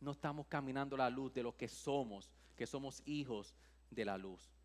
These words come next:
Cu-, cuando permitimos que nuestra agenda, eh, eh, refleje, que, cuando permitimos que nuestra agenda no refleja una vida de discipulado,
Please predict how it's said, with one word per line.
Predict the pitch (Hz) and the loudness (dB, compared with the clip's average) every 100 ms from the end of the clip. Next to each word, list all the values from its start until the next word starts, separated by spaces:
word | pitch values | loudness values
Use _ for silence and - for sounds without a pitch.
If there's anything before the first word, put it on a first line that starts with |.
| - - - - - - - - - - - - - - - | -20 -20 -20 -20 -20 -20 -20 -20 -20 -20 -20 -20 -20 -20 -4
Cu-, | - 165 - | 0 2 2
cuando | 170 165 | 4 4
permitimos | 180 165 160 147 170 190 | 6 4 4 2 4 4
que | 202 | 4
nuestra | 185 180 | 6 6
agenda, | 156 180 190 175 185 175 - - - | 8 6 6 8 8 8 2 -16 -4
eh, | - 160 | 4 6
eh, | 165 170 | 8 6
refleje, | 139 170 143 - 185 208 202 202 - - - - - | 8 6 6 6 8 10 10 6 0 -16 -20 -6 0
que, | 170 | 0
cuando | - - 185 175 | 0 0 0 4
permitimos | 185 180 208 254 | 4 4 4 4
que | 233 | 4
nuestra | 220 - | 4 6
agenda | 180 190 208 190 | 8 8 8 8
no | 165 190 | 8 4
refleja | 196 - 190 185 | 4 4 2 2
una | 180 170 | 2 2
vida | 180 180 175 | 4 6 6
de | |
discipulado, | 165 - 160 143 123 127 143 147 165 165 | 4 2 -4 -4 -2 4 6 6 4 -2